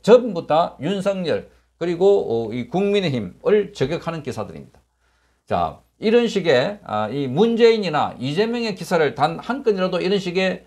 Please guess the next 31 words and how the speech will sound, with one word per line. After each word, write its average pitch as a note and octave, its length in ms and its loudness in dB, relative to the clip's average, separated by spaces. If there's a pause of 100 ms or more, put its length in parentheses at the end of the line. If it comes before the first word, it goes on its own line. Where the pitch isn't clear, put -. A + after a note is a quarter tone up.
(120)
에, G2+ 140 -2
써서, E3+ 500 0 (140)
어, A#2 100 -6
이렇게 D3+ 240 -2
정치 F3+ 240 -2
많이 C#3+ 240 4
본 D3 180 0
기사를 C#3 520 0
쭉 C#3+ 460 0
올려가지고 D#3 680 0
일 F3 100 0
번부터 F3 320 0
오 A#2 100 2
번까지 D#3+ 380 0
올려본 D#3 360 0
적이 C#3 180 -4
있는가? A2+ 480 -4 (840)
그러니까 G3 260 2
지금, G#3+ 340 0 (300)
어, A#2+ 240 -4
두 D#3 140 2
달 A3+ 260 4
좀 G#3 240 -2
지났는데, D#3 880 -4
대통령 C3+ 540 -2 (360)
두 C#3 100 -10
달 G3 180 6
좀 G3+ 120 2
지났는데, D3 640 0 (180)
자, E3 200 2
이거 C#3+ 540 -6